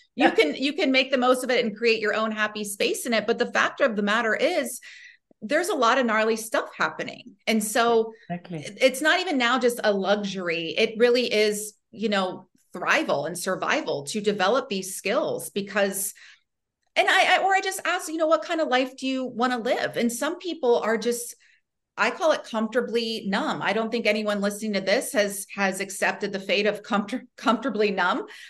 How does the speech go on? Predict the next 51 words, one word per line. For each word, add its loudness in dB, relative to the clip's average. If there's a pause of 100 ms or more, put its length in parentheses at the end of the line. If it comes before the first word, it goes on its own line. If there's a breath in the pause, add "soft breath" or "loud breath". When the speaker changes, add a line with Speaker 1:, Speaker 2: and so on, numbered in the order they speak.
Speaker 1:
I 4
think -2
they 8
wanna 2
feel 0
and 0
experience -2
and -2
live 0
a, 2
a, -4
a -6
rich, -2
juicy -4
life -2
and -4
don't 0
wanna -4
be -10
disconnected. -8
So, 0 (420 loud breath)
um, -2
I 2
think 0
it 0
really 4
does 0
start 0
with, -4
who -2
am -2
I -6 (160)
without 0
all -2
these -6
labels -4
and -6
limitations -8
that 0
Speaker 2:
Mm-hmm. -4
Speaker 1:
I 2
have -2
placed -4
on -6
myself -2
or -6
society -4
has -10
placed -6
on -6
me? -10